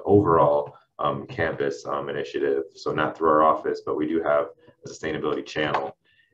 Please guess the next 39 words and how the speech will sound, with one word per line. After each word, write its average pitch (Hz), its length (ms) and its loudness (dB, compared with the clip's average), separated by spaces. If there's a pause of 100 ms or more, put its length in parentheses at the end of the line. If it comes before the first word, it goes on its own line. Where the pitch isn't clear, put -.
And 87 240 0
if 82 180 0
you 104 120 4
just 101 200 0
want 90 260 2
all 82 440 0
of 78 80 -8
the 80 80 -4
rules, 85 560 -4
um, 78 260 -6
go 87 220 0
to 82 160 -6
our 73 100 2
website. 76 760 -2
Um, 69 300 -6
there's, 71 340 -8
uh, - 360 -4
some 76 260 -8
event 78 280 0
information 80 480 -4
on 73 80 -4
the 73 60 -4
homepage 82 480 0
you 78 60 -14
can 78 120 -14
click 78 260 -4
on 76 180 -2
there. 76 240 -4
That'll 73 220 -6
get 76 160 -8
you 76 80 -20
to 71 80 -6
this 76 240 -4
webpage 76 480 0
I 69 120 -2
have 73 240 -6
listed 85 380 0
right 80 240 0
here. 76 340 -2